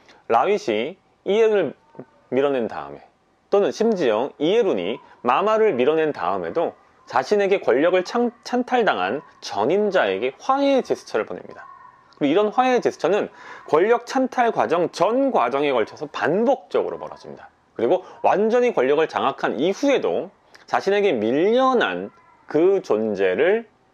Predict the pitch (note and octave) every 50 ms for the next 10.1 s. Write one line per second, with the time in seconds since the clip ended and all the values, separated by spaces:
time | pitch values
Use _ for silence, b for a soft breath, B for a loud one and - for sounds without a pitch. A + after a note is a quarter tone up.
0 | _ _ _ _ _ A2+ G#2+ A#2 G#2 C#3 C#3 C#3 D#3 F3 F#3+ C#3+ - B2 B2 C3+
1 | D3+ F3+ G#3+ A3+ A3 C4 C4 B3+ A#3+ F#3+ G3+ E3+ D3+ C#3 B2+ - F#2+ F2+ F2 -
2 | - - F2+ F2+ E2+ - F2 D#2 D2 D2+ D2+ D2 - B B B B B B B
3 | B B B B - E3 E3 - F#3 F#3 G#3+ A#3 A3 - A3 G3+ D3 - - A3+
4 | G#3 G3+ E3+ E3 C3 A2+ - - F3+ E3 B2 A2+ C3 E3+ G#3 G#3 F#3+ F3 A2 A2
5 | C#3+ - - B2 C#3+ D3+ G3 A#3+ C4+ B3 A#3+ G#3+ D#3 D#3 G3 G#3+ G#3 - - G3
6 | F#3+ F3 - - C#3 D#3+ A3+ A3+ G3+ A3 G3 E3+ E3+ D#3 C#3 D3 C#3+ G2+ F#2+ B2+
7 | D3+ - - A3+ - B3+ A3 G3+ F3 D3+ - G2 - - G3 G3+ E3 - D#3+ D#3
8 | - F#3 D3+ B2+ C3+ D3+ D#3 A#2+ G#2+ - - - F3 E3 E3 D#3 - F3+ E3+ D3
9 | D3+ C#3 D3+ D3+ D3+ D#3 A#2+ E2 F#2 A#2+ D3 D#3 C#3+ A2+ - G#2 B2 C3+ B2 F#2
10 | D#2+